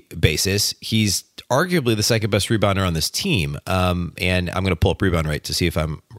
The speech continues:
I'm right on that, but I'm pretty confident. I mean, Jared Vanderbilt is the, yeah, yeah. So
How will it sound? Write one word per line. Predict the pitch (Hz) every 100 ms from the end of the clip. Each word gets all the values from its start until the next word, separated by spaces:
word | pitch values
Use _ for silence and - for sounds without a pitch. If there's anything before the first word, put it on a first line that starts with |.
| -
I'm | 80
right | 98 87
on | 73
that, | 73 -
but | 101
I'm | 90 92 - - -
pretty | - 202
confident. | 110 151 139 101 85
I |
mean, | 101 95
Jared | 147 123
Vanderbilt | 117 117 87 85 - - - - - - _
is | 98 101 98 92 - -
the, | 87 107
yeah, | 101 87 95 69 -
yeah. | - 82 - -
So | 117 98 90